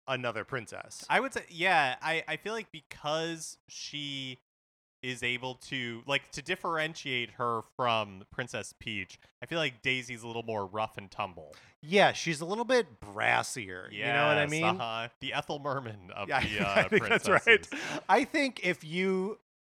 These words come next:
Speaker 1: are out to dinner with Princesses Peach and Daisy,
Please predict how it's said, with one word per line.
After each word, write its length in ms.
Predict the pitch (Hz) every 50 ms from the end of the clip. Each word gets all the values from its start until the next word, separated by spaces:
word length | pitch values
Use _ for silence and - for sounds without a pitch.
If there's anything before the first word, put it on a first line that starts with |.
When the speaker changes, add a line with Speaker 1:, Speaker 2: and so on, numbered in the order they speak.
| -
Speaker 1:
are 240 | 131 131 135 147 - - 139
out 200 | 139 147 196 -
to 100 | - 160
dinner 480 | 123 147 139 123 120 120 117 117 120 - _ _ _ -
with 220 | 123 127 117 - -
Princesses 500 | - 160 139 - 151 135 - 139 120 -
Peach 320 | - - 160 165 - - -
and 220 | 135 131 131 120
Daisy, 540 | 127 123 120 120 107 - 107 101 95 92